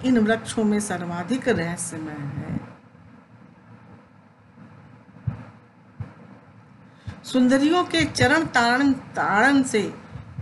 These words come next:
उसमें दोहद का संचार होता है। परवर्ती धर्म ग्रंथों से भी ये पता चलता है कि चैत्र शुक्ल अष्टमी को व्रत करने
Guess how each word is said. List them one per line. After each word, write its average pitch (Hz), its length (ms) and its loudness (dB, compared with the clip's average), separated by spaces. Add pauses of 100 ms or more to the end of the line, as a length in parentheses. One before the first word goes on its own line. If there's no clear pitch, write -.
(200)
उसमें 220 480 2 (260)
दोहद 196 480 0
का 190 100 -2
संचार 190 720 -2 (340)
होता - 300 -12
है। - 220 -12 (1300)
परवर्ती 208 500 2
धर्म 202 380 0
ग्रंथों 190 440 -4
से 190 140 -6
भी 185 260 -2
ये 214 80 0
पता 196 280 -8
चलता 180 380 -6
है 170 240 -6
कि 285 300 0 (380)
चैत्र 233 400 2
शुक्ल 214 400 -2
अष्टमी 202 500 0
को 190 200 -4
व्रत 180 240 -6 (100)
करने 202 520 0